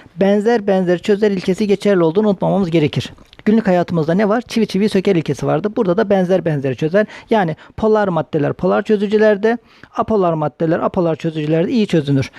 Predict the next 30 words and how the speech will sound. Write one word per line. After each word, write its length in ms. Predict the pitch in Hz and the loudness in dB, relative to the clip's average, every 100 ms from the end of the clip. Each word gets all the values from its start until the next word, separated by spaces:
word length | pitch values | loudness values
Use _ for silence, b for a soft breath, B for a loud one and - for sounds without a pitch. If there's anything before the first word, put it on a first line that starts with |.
| B B | B B
Maddelerin 560 | 180 214 - 226 220 220 | 0 0 0 0 2 0
polarlıkları 880 | - 208 208 214 220 208 220 220 214 | 0 0 2 0 0 -2 -2 2 2
ve 80 | 190 | 0
apolarlıklarını 920 | 220 214 196 185 175 - 180 165 175 | -2 0 2 2 0 -2 0 0 -2
bizim 280 | 208 190 208 - - | -2 0 -2 -4 -4
on-, 440 | 196 185 175 160 151 | 0 2 2 2 0
dokuzuncu 380 | 190 208 214 202 | -2 0 -2 -2
sınıf 220 | 180 165 | -4 -2
kimya 300 | 196 196 190 | 2 2 0
kiti 200 | - 175 | -4 -6
iki 380 | - 185 170 156 | 0 2 2 0
kısmından 420 | - 180 151 135 | -2 0 0 0
bilmemiz 340 | 151 202 220 | 0 2 2
gerekiyor. 440 | 226 233 220 233 240 b b b b | 2 0 2 0 0 b b b b
Burada 240 | 277 185 170 | -2 2 0
da 60 | |
kısaca 360 | 185 - 190 208 | 0 -2 -2 0
bahsedebiliriz. 680 | 190 - 185 170 147 208 220 B B 220 | -2 -2 -2 0 0 -2 -4 B B -2
Vektörel 440 | 226 - 214 202 | 0 2 2 2
bileşke 280 | 214 - 196 | 0 0 -4
kuvveti 360 | - 185 180 | -2 -2 -2
sıfırsa 560 | - 214 170 147 147 135 _ - | -2 -2 -2 -4 -4 -6 _ -4
polardı-, 460 | 220 220 220 208 - | 0 2 0 -2 -4
apolardır, 600 | 208 233 220 214 220 220 | -4 -2 0 0 -2 -4
değilse 400 | 247 175 156 233 - | -2 -2 -2 -4 -4
apolardır 500 | - 170 151 139 165 | -4 -2 -2 -4 -6
arka-, 360 | 160 139 180 156 | -6 -4 -2 -2
e, 40 | |
polardır 360 | - 175 143 135 | 0 -2 -2 -4
arkadaşlar. 460 | 123 147 117 147 | -6 -8 -8 -10